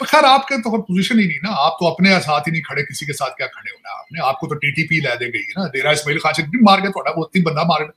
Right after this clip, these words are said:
आप भी तो हालत गजा में ही है almost। आपके क्या हालात हैं? लेकिन ये अरबे ने दूजे ने जेड़े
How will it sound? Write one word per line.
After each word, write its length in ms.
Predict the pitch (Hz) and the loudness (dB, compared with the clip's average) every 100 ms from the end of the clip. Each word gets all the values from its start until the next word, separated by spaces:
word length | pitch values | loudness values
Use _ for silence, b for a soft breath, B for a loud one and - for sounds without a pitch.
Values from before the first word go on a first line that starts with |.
| - b 147 180 160 | -20 b -4 2 4
आप 120 | 185 | 4
भी 100 | 240 | 4
तो 120 | 254 | 4
हालत 140 | - 180 | 4 4
गजा 300 | 190 175 220 | 4 6 6
में 120 | 240 | 4
ही 100 | 220 | 2
है 60 | 214 | 2
almost। 380 | 196 180 190 - - - | 0 -2 -4 -8 -8 0
आपके 260 | 165 240 | 0 2
क्या 140 | 233 214 | 0 4
हालात 280 | 190 120 - | 4 2 -2
हैं? 80 | 320 | 0
लेकिन 220 | 226 277 | 2 2
ये 140 | 285 | 4
अरबे 280 | 269 220 220 | 6 6 4
ने 120 | 262 | 0
दूजे 300 | 226 202 185 | 0 0 0
ने 100 | 226 190 _ _ _ _ _ - | 0 -2 _ _ _ _ _ 0
जेड़े 280 | 180 202 | 4 4